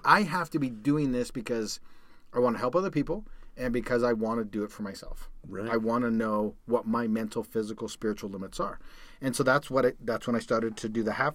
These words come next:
Speaker 1: I mean, the full Ironman world record was like, I wanna continue to evolve, to push my limits, and to find out who I am and what I'm gonna do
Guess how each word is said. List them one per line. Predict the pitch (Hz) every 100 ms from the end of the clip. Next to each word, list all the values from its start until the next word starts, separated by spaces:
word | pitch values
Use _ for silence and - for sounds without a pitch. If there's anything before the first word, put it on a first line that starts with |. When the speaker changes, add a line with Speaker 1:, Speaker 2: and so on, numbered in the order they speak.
| 123 113
Speaker 1:
I | 110
mean, | 113
the | 107
full | - 220
Ironman | 147 107 107
world | 104 98
record | 101 - 113
was | 110
like, | 113 107 - - - - _ -
I | 120 135
wanna | 143 139
continue | 123 107 - - 208 240 143 113 120 151 _ _ _ -
to | 139 123
evolve, | 107 113 131 -
to |
push | - 127 -
my | 120 131
limits, | 117 117 123 131
and |
to | 120
find | - 110 117
out | 120 127 -
who | - 160 147
I | 135
am | 123 104 123
and | 127
what | 110 120
I'm | 131
gonna | 127
do | 107 107 196 156 135 165